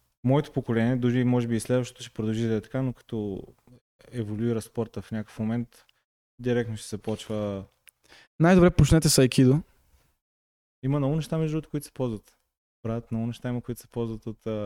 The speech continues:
Speaker 1: айкидото.
Speaker 2: Кое? Аз ще
Speaker 1: Не,
Speaker 2: правя
Speaker 1: аз
Speaker 2: така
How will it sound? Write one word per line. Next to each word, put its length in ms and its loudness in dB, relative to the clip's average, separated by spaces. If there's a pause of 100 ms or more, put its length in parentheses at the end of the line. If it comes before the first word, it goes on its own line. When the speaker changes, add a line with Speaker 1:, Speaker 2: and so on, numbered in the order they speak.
Speaker 1:
айкидото. 800 -6 (540)
Speaker 2:
Кое? 280 8 (1300)
Аз 140 4
ще 100 -2
Speaker 1:
Не, 60 -2
Speaker 2:
правя 160 6
Speaker 1:
аз 80 -6
Speaker 2:
така 300 0